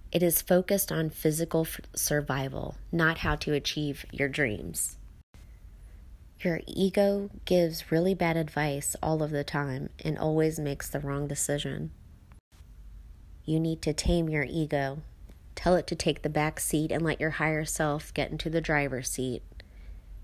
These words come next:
Your ego is here to help you, and you can have it serve you if you let it. But if it goes untrained,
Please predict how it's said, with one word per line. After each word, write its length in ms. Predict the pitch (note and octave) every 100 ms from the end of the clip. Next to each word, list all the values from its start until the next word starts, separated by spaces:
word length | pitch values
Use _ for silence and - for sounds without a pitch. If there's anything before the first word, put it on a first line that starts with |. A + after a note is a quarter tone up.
| - - - -
Your 160 | D#3 F3
ego 360 | G#3 G#3 F3+ D#3+
is 140 | D#3+
here 120 | F3+
to 120 | D3+
help 340 | C#3+ E3 E3 -
you, 320 | C#3 C3 B2+ - - - - - - -
and 140 | E3+
you 60 | E3+
can 160 | D#3+
have 240 | D3+ E3+ E3+
it 180 | - -
serve 320 | E3+ G3 F3
you 180 | C3+ C3+
if 200 | C#3+ C3+
you 80 |
let 240 | C3+ C#3 C2+
it. 260 | E2 - - - - - - - - - - - - - -
But 140 | D#3+ D3+
if 100 | D3+
it 80 |
goes 320 | D#3 E3 E3 D#3
untrained, 760 | D#3 F3+ - G#3 G#3+ A3+ A#3+